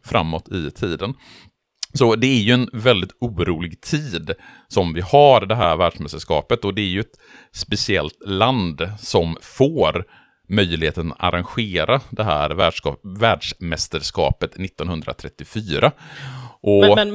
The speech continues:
Speaker 2: men då har liksom Mussolini haft makten i tiotals år här och ändå någon form av,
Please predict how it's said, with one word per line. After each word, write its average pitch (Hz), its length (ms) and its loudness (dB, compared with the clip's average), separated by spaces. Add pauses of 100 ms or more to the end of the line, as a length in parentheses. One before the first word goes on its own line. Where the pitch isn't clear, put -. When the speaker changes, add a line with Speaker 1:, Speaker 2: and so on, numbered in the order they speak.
(120)
Speaker 2:
men 175 100 -12
då 190 120 2
har 208 200 6
liksom 175 440 -4
Mussolini 165 380 -2
haft 196 240 0
makten 208 360 -4
i 220 80 0
tiotals 156 560 -2
år 233 200 0
här 165 220 4
och 151 80 4
ändå 139 400 0 (340)
någon 175 380 2
form 175 320 2
av, 143 380 4